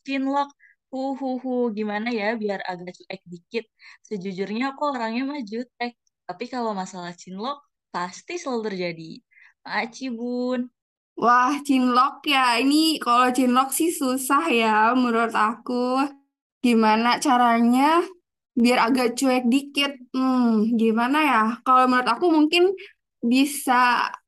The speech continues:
Speaker 2: dibatesin ya sama si doinya ini, biar nggak terlalu dekat. Kan kalau sering sama-sama pasti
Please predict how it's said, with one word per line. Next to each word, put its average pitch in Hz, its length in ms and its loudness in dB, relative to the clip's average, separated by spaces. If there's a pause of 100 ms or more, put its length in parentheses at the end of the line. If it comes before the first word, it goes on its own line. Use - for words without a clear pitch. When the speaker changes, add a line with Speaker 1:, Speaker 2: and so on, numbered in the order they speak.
(120)
Speaker 2:
dibatesin 247 1800 -2
ya 240 400 2
sama 233 800 2
si 226 800 -4 (640)
doinya 247 640 2
ini, 262 720 0
biar 233 320 2
nggak 240 160 2
terlalu 240 480 4
dekat. 262 320 -2 (320)
Kan 302 160 0
kalau 302 240 4
sering 302 320 4
sama-sama 262 560 4
pasti 311 320 0